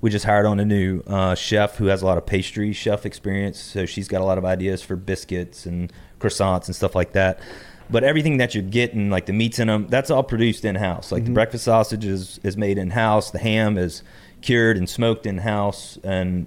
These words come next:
Speaker 1: so y-, you're getting to experience everything from the butcher side, already prepared, ready to go, and you can come in and dine.
Speaker 2: Uh, Kelly and I,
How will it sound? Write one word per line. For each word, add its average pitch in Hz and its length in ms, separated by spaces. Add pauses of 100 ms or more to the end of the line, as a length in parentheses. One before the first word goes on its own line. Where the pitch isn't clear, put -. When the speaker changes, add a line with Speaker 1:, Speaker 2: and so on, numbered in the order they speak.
Speaker 1:
so 101 320 (260)
y-, 127 180
you're 120 160
getting 117 260
to 113 100
experience 101 600
everything 110 480
from 104 140
the 92 80
butcher 101 260
side, 92 500 (360)
already 120 240
prepared, 98 540
ready 107 160
to 104 80
go, 90 480
and 95 100
you 90 60
can 90 40
come 92 200
in 87 60
and 82 100
dine. 82 280 (520)
Speaker 2:
Uh, 147 400
Kelly 180 300
and 139 120
I, 127 380